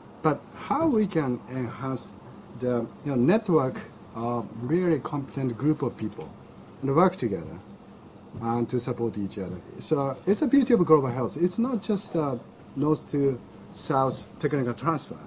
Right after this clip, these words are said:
It's a mutual learning process because the issues are the same. Aging, health system t-, sustainability, financing, you know, technologies. It's not the issue of developing countries.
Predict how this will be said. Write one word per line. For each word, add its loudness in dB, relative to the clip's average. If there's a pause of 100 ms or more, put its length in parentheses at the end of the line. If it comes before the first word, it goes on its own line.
(480)
It's 4
a 10
mutual 6 (100)
learning 2
process -2
because 4
the 8
issues 4
are 2
the 2
same. 0 (840)
Aging, 4 (1040)
health -2
system 0
t-, -6
sustainability, -4 (720)
financing, 0 (1080)
you -8
know, -8
technologies. -6 (640)
It's -8
not 0
the 0
issue -2
of -4
developing -8
countries. -6